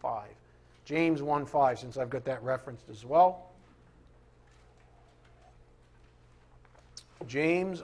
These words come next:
one five. <clears throat> James one five reads, you ready?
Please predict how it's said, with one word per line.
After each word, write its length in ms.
one 560
five. 420
<clears throat> 60
James 320
one 160
five 340
reads, 440
you 80
ready? 380